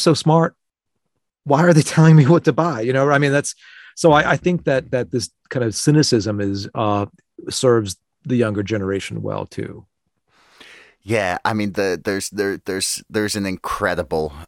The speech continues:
Speaker 2: amount of, of cynicism and skepticism about anyone's motives. Um, it's, it, which is, it can be healthy, but, um, uh, someone pointed out to me that it can also be a little bit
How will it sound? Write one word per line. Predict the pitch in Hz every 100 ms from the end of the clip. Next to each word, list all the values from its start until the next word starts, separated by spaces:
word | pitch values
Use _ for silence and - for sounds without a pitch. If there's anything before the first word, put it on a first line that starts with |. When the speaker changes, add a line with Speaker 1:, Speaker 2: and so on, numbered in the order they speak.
| -
Speaker 2:
amount | 87 78 76 78 -
of, | 82 80 - -
of | 82 71
cynicism | - - - 80 80 78 78 78
and | 76
skepticism | - 71 - - 76 76
about | 73 73 73 - _ _ _ _ _
anyone's | 95 95 95 90 87 85 82
motives. | 85 82 - 87 85 - - _ 78
Um, | 76 73 71 71 _ -
it's, | 76 - - -
it, | 73 67 _ _ -
which | - 117
is, | 120 107 - _ - - _
it | 123
can | - 123
be | 120
healthy, | 123 131 - 139 139
but, | - 110 - -
um, | 98 92 95 92 90 _ _ _ _
uh, | 58 62 58
someone | - 113 107
pointed | 101 110 98
out | 92 92
to | -
me | 95 90
that | 85
it | 80 -
can | 101
also | 92 98 - 95
be | 85 92
a | 90
little | 90 92
bit | 92 85